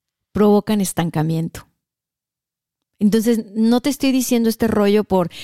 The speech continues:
sermonearte y porque, ay, hay que ser buenas personas y no, no, no, no. Esto te lo digo porque para el éxito no hay atajos y el trabajo duro tiene que ver más con lo que llevamos por dentro que por lo que estamos haciendo afuera.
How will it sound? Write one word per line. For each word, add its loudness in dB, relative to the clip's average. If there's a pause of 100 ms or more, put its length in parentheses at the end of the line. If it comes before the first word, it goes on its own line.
(180)
sermonearte 0
y 2
porque, -2
ay, 0
hay 0
que -4
ser 0
buenas -2
personas -2
y -4 (260)
no, 0
no, 2
no, 0
no. -2 (1160)
Esto 0
te 0
lo 2
digo 2
porque 0
para 0
el 2
éxito -2
no 0
hay 0
atajos -4 (280)
y 4
el 0
trabajo 0
duro 2
tiene 0
que 0
ver 2
más -2
con 0
lo 0
que 0
llevamos 2
por -2
dentro 0
que -4
por -2
lo 0
que -4
estamos 0
haciendo -4
afuera. -2